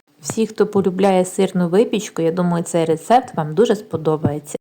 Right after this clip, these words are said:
Продукти, які потрібні для тіста та точні їх пропорції, як завжди, будуть в описі під відео.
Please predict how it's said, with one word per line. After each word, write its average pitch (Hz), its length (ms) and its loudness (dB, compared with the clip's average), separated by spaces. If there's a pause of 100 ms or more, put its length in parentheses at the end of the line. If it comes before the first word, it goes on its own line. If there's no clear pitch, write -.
(140)
Продукти, 214 580 0
які 196 240 0
потрібні 190 560 0
для 180 200 2
тіста 175 420 -2
та 175 160 0
точні 180 560 0
їх 175 140 -4
пропорції, 185 880 0
як 180 180 4
завжди, 180 380 0
будуть 170 300 0
в 208 60 2
описі 190 380 2
під 175 220 -12
відео. 160 460 -2